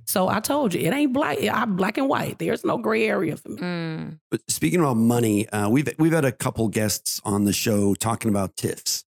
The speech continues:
Speaker 1: Mm.
Speaker 3: And I, I, again, it's one of those things I'm
Speaker 2: <laughs> Oh,
Speaker 3: interested
Speaker 2: yeah.
Speaker 3: on from the inside. And like, it, and also what role can aldermen play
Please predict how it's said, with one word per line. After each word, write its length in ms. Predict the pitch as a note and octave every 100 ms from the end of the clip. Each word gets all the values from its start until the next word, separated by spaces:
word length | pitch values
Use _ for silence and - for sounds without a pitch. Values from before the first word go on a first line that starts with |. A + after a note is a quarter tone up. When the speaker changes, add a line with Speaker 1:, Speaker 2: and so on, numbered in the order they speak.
| _ _ _ _ _ _ -
Speaker 1:
Mm. 140 | F#3+
Speaker 3:
And 100 | C3
I, 280 | A#2+ A#2 A#2
I, 20 |
again, 380 | A2+ - C#3 B2+
it's 140 | A#2 D#3+
one 120 | E3+
of 60 |
those 160 | E3+ C#3+
things 200 | D#3+ C#3+
I'm 80 | B2+
Speaker 2:
<laughs> 40 |
Oh, 20 | B2+
Speaker 3:
interested 360 | C#3+ - -
Speaker 2:
yeah. 60 | C3+
Speaker 3:
on 180 | C3+ C3
from 180 | C#3+ A#2
the 140 | A#2+
inside. 680 | D3+ A#2+ A2 G#2 F#2+ G2 - _ _ _ -
And 180 | C#3+ C#3
like, 240 | C#3 C#3+
it, 200 | C#3+ C3 _
and 140 | - C3+
also 320 | D3+ F3+ F3
what 340 | D#3+ B2 D#3 -
role 680 | C#3+ C3 B2+ C#3+ C#3+ C#3 A#2+
can 140 | - A2
aldermen 640 | - B2+ C#3 B2 A#2+ A2+
play 680 | - - A2+ A#2+ A2+ A2